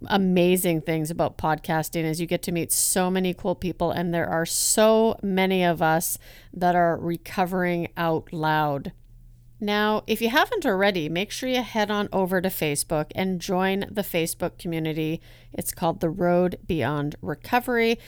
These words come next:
We do challenges, some fun stuff. I'm gonna be doing monthly calls, and also I offer free workshops. So make sure you come check us out. The link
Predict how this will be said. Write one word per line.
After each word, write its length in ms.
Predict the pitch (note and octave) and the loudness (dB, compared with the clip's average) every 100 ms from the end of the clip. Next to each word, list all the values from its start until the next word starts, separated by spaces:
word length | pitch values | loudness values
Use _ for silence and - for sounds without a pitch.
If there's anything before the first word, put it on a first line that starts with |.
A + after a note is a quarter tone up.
| - - - | -20 -20 -6
We 100 | B3+ | -2
do 140 | B3 B3+ | 0 -2
challenges, 720 | - A#3+ G#3+ G#3+ G#3+ G#3+ G#3+ | 2 4 4 4 2 2 2
some 200 | - F#3 | 0 -4
fun 340 | - G#3+ G#3 | 0 2 2
stuff. 420 | G#3 - G#3 G3+ G3 | 0 2 2 2 0
I'm 80 | |
gonna 160 | F#3 F3+ | -2 0
be 140 | F3 | -2
doing 460 | F3 F#3 F#3 F3 F3 | -2 0 2 0 -2
monthly 760 | F3 F3 F#3 F#3+ F#3 F#3+ F3 - | -4 -2 -2 -4 -4 -2 -2 -4
calls, 720 | - - G#3+ G#3 G#3+ G#3+ A3 - - - - - | -6 2 4 6 4 2 -2 -10 -16 -20 -8 0
and 380 | G3+ G3 G3+ G3 | 4 4 2 0
also 340 | G3+ G3+ - | 2 2 4
I 140 | G3+ F#3 | 4 6
offer 300 | F3+ F3+ F#3+ | 4 0 -4
free 540 | - - F3+ E3+ E3+ | -6 -4 -2 -2 -4
workshops. 960 | D#3 F3 F3 E3 - F3 E3+ F3 - - - - - | -6 -4 -4 -4 -4 -2 0 -2 -4 -6 -10 -20 -16
So 300 | - - F3+ | -4 0 2
make 180 | F3+ G3+ | 0 -2
sure 180 | - A3 | -2 0
you 140 | G3 | 0
come 220 | G3 F#3+ | -2 -4
check 240 | F3 F3+ F3 | -4 -4 -2
us 120 | - | 2
out. 220 | A#3+ B3 | 2 2
The 80 | F3+ | -2
link 320 | E3 F#3+ A3+ | 0 0 -2